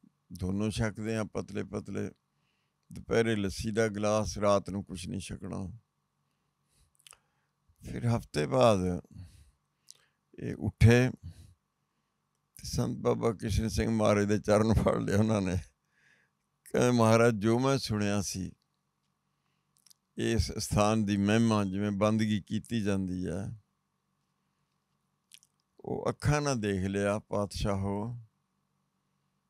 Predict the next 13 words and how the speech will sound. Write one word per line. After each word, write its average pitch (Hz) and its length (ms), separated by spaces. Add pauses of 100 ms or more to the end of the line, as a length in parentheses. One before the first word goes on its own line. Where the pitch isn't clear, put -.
(760)
ਭਈ 104 240 (120)
ਹੁਣ 107 260
ਮੈਂ 131 260
ਆਪ 117 220
ਜੀ 110 220
ਨਾਲ 120 200
ਇਸ 110 180
ਤੋਂ 117 160
ਜ਼ਿਆਦਾ 104 360
ਚਿਰ 98 220
ਬੈਠ 98 300
ਨਹੀਂ 95 220
ਸਕਦਾ।" 95 580